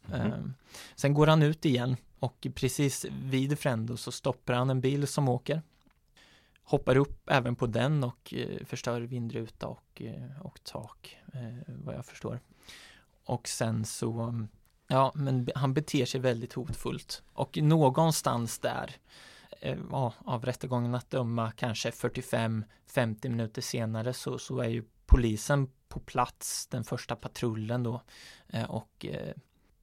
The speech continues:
Speaker 2: ja, får dra vapen mot honom för han har ju en kniv i handen. Och, eh, han gör inte som de säger från början, utan han, eh, han släpper inte kniven, han lägger sig inte ner på marken.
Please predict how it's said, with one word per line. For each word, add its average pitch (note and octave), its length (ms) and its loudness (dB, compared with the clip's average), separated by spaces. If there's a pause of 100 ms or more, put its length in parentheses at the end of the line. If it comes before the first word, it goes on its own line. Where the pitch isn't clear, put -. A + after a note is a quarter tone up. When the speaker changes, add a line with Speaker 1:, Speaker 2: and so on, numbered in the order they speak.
Speaker 2:
ja, C3 200 -4
får - 140 0
dra A#2 220 6
vapen A#2 400 4
mot A#2 220 0
honom A2+ 260 -2
för - 80 -8
han A#2 140 0
har A#2 120 0
ju A#2+ 60 2
en C3 100 0
kniv A#2+ 280 0
i C#3 40 4
handen. A#2 360 -2 (960)
Och, - 380 -8
eh, - 300 -2 (540)
han D3 200 4
gör C#3 140 6
inte C#3 480 2
som C3 240 2
de C3+ 120 4
säger B2 360 4
från C#3 180 2
början, C3 560 6
utan A#2+ 380 4
han, A#2 380 2
eh, A2 160 4 (920)
han - 160 -4
släpper - 460 -2
inte A#2+ 220 -2
kniven, B2 500 0
han A#2+ 120 0
lägger A#2 260 0
sig C3 120 -4
inte A#2+ 160 -4
ner B2 160 0
på C3 140 -6
marken. A#2 520 -4